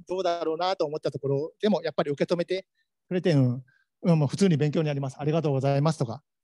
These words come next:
まあ、この毎週とてもいいと思ってますっていうのがあって、あ、すごい結構、なんか、この時ちょうど、えー、僕あんまりうまくできてない時で、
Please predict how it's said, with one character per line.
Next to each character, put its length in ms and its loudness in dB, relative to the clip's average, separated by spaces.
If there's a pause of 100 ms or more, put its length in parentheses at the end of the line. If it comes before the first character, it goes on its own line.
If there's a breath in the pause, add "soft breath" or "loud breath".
(100)
ま 120 2
あ、 20 -2
こ 120 -2
の 280 -4
毎 180 4
週 140 2
と 80 2
て 80 4
も 160 4
い 80 4
い 40 0
と 100 2
思 140 0
っ 40 -2
て 100 -2
ま 140 2
す 160 -8
っ 20 -14 (200)
て 80 -6
い 60 -4
う 40 -4
の 80 -4
が 120 -4
あ 20 -6
っ 100 -8
て、 380 -4
あ、 180 -2
す 140 -4
ご 80 4
い 80 -2
結 160 -2
構、 260 -8 (220)
な 140 -2
ん 20 -4
か、 280 -6 (480 loud breath)
こ 80 8
の 60 10
時 180 8
ち 100 2
ょ 60 10
う 40 10
ど、 640 4
え 320 2
ー、 40 0
僕 200 -2
あ 40 0
ん 60 0
ま 80 2
り 140 0
う 80 -4
ま 100 2
く 80 -4
で 120 -4
き 60 -16
て 80 -18
な 120 -6
い 20 -8
時 220 -20
で、 120 -14